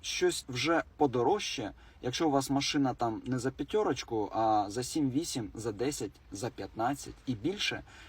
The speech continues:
це вже може бути набагато дорожче.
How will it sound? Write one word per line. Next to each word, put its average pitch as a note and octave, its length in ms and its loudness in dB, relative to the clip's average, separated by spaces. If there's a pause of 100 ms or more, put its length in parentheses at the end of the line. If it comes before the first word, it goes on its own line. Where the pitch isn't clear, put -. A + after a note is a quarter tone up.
(140)
це F#3 300 4 (100)
вже A#2 380 2
може C3+ 240 4
бути A2 240 -6
набагато G#2+ 460 -2
дорожче. G2 500 -8